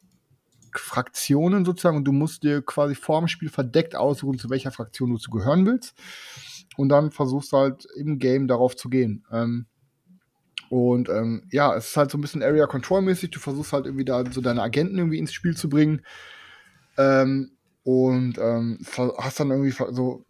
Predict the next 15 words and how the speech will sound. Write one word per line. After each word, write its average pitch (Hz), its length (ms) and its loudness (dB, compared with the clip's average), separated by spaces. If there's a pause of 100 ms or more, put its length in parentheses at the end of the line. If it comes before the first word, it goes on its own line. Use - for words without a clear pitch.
(140)
spezielle 143 420 -2
Charaktere, 165 640 2
die 151 100 2
so 147 100 0
Spezialfähigkeiten 147 1200 -2
haben. 139 580 -2
Ähm, 123 560 -2
versuchst 139 460 -2
halt 135 160 -2
so 139 140 -2
geheim 143 440 0
so 139 60 -4
deinem 131 220 0
Endgame-Scoring 160 920 0
nachzukommen. 147 760 -2